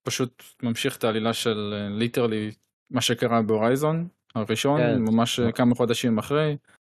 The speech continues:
Speaker 1: וזהו בגדול, נדמה לי, כי פשוט
Speaker 2: ביצועים,
Speaker 1: באמת
Speaker 2: ביצ-, ביצועים, כי אתה פלייסטיישן ארבע, ואתה יודע, לפעמים אנשים חווים חוויות שונות על אותה הקונסולה. אני נגיד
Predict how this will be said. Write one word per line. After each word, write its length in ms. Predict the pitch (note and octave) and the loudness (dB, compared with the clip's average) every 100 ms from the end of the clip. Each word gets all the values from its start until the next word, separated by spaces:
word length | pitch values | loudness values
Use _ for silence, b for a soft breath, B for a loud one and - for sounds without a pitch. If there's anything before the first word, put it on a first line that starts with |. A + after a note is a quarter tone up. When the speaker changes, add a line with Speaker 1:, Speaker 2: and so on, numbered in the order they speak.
| A#2 | -10
Speaker 1:
וזהו 1040 | A2+ A#2 A2 A2 A2 _ _ _ - B3 C#4 | -4 -2 0 -2 -8 _ _ _ 0 2 2
בגדול, 760 | C3+ A#2 G#2+ G#2 G2+ G2+ A#2+ D#3+ - _ _ - | 2 0 -2 0 0 2 2 -2 -6 _ _ -4
נדמה 320 | C3 B2+ C3 C#3+ | 0 2 2 2
לי, 180 | E3+ G#3 _ | 0 -4 _
כי 120 | - - | -12 -4
פשוט 280 | A#2 - | -2 -2
Speaker 2:
ביצועים, 400 | - - A2 A#2 | -4 0 2 2
Speaker 1:
באמת 220 | A#2 A#2+ A2+ | 4 2 2
Speaker 2:
ביצ-, 320 | F#2 F#2+ - - _ - | -4 -6 -8 -20 _ -8
ביצועים, 360 | G2+ - A2+ A2 | -8 -2 -2 0
כי 60 | |
אתה 140 | G#2 G#2 | 0 0
פלייסטיישן 400 | A2 G#2 G#2+ G2+ | 0 -4 -2 2
ארבע, 240 | A2 A2+ G#2+ | 2 4 2
ואתה 160 | F#2+ F#2+ | 0 -2
יודע, 100 | G2+ | -2
לפעמים 280 | - G2+ G2 | 0 0 0
אנשים 220 | F#2 G2 | -2 -4
חווים 280 | G#2 G2 G2 | -2 -2 -2
חוויות 340 | F#2+ G2 G2 | 0 0 0
שונות 280 | G2 G2 G2 | 0 -2 0
על 80 | F2+ | 0
אותה 180 | G2+ | 0
הקונסולה. 500 | G2 G#2+ G#2 A2 G#2+ G#2+ B B _ - | -2 -2 -2 0 0 -2 B B _ -6
אני 160 | F#2 G#2 | 0 2
נגיד 260 | A2 G#2 | 2 0